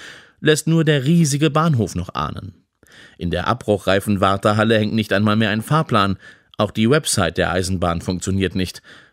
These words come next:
Aber rund drei Dutzend Reisende haben sich trotzdem eingefunden. Das Publikum ist jung, gut gekleidet.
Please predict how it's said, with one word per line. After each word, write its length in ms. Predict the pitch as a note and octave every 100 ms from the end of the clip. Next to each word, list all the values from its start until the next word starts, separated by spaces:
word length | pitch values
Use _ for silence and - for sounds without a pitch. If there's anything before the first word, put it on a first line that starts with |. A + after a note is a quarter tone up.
| _
Aber 260 | G#2+ G#2 E3
rund 460 | D#3 E3+ G3 -
drei 200 | B2 D3+
Dutzend 460 | D#3 D#3+ D#3 E3 A#2+
Reisende 500 | G#2+ G#2+ A2 B2+ C#3
haben 220 | C#3 C#3+
sich 140 | D3+ -
trotzdem 440 | F#3+ F3 - F#2
eingefunden. 760 | - E2+ D#2+ - D#2+ - A1+ - _ _ - - -
Das 220 | - -
Publikum 440 | - G2 G#2+ D3 D3+
ist 200 | D#3 -
jung, 260 | D#3+ D#2+ - _
gut 260 | F#2+ E2
gekleidet. 600 | G#2+ - D#3 C#3+ F#2+ -